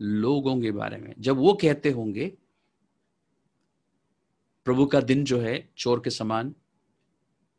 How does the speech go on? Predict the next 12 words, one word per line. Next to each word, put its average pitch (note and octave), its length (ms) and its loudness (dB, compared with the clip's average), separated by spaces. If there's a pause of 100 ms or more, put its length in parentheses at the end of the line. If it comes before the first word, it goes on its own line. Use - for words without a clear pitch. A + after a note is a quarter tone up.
आएगा। G2+ 540 -4 (400)
लेकिन B2+ 720 4 (400)
चौथा C3+ 260 2
पद D3 160 2
में D3 180 2
पौलुस C#3 340 0
क्या C3+ 160 -2
कहता A#2 340 -6
है? F2 260 -14 (800)
"पर F#3 140 8
हे G3 180 8
भाइयों, F#3+ 600 6